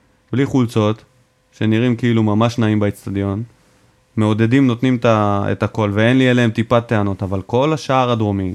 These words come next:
יושב בשקט. לא מעודד, וזה מאוד מאוד מטריד.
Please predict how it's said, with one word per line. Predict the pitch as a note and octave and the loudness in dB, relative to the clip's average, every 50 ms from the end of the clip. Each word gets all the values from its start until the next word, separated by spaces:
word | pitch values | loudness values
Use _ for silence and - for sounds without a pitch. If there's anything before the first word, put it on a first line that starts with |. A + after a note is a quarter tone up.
| G#2+ | -6
יושב | G#2+ A2 A2+ - - G3+ G#3 | -8 -8 -8 -6 -6 -4 -4
בשקט. | G#3+ A3+ - C4+ C4+ - - C#3 - - _ _ _ _ _ _ _ _ _ _ _ _ _ - | -4 -6 -6 -6 -8 -6 -8 -10 -10 -14 _ _ _ _ _ _ _ _ _ _ _ _ _ 0
לא | C#3+ F#3+ | 2 2
מעודד, | G#3+ A3 A3+ A3 F#3 A3+ A3 F3+ C3 A2+ | 4 4 2 4 4 4 2 2 0 -2
וזה | A2 A2+ A#2 B2+ A#2 A2+ C3 | -2 0 0 2 2 4 4
מאוד | C3 C3 C3 C#3 D#3+ F#3+ G#3 G#3+ G#3+ G#3+ G#3+ G#3 G3+ F#3+ D#3+ | 4 4 4 4 4 4 6 6 6 6 4 4 4 2 2
מאוד | D#3 D#3+ D#3 D#3 D3+ A#2+ D3 G3 G3+ G3+ G3+ E3+ C#3+ | 2 2 2 2 2 2 2 2 2 2 2 2 2
מטריד. | C#3+ C#3+ B2 - D#3 D#3+ F3 D#3+ C3 A2+ A2 | 2 2 2 0 2 2 4 4 4 2 -2